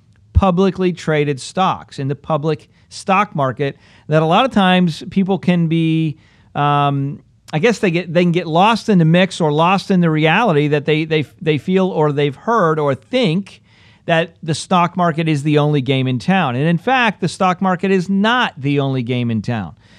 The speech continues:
And so I think it's important to evaluate where are we investing our money and what opportunities exist outside the stock market. Now, I'm gonna share an opportunity or some thoughts on some opportunities that we have seen over the years,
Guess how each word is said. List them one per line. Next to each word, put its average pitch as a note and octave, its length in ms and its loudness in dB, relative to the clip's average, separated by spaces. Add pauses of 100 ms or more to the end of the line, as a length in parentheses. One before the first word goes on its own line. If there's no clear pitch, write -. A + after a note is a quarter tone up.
(300)
And D3+ 100 -8
so F#3 80 2
I F#3 60 4
think C#4 160 0
it's D#4 100 -8
important A3+ 420 0
to F#3 120 4
evaluate D#3+ 600 2
where G3 540 0
are F#3 220 2
we F3 200 2
investing D3 440 -2
our D3 100 -2
money B2+ 300 -2
and C3 180 -2
what F3 220 2
opportunities D#3+ 640 -4
exist C3 420 -4
outside B2+ 540 -4
the B2 80 -8
stock G3+ 320 -4
market. A2 300 -6
Now, C#3+ 260 0 (320)
I'm G#3+ 160 0
gonna C4+ 160 0
share G3+ 240 0
an F3 80 0
opportunity D#3 600 -2
or C#3 80 -2
some C#3 200 -8
thoughts D3+ 400 -2 (340)
on D3+ 140 2
some E3 140 0
opportunities D3 720 0
that C#3 200 0
we E3+ 200 2
have A#3+ 180 2
seen F#3 280 0
over D3+ 140 2
the C#3 80 -2
years, B2+ 480 0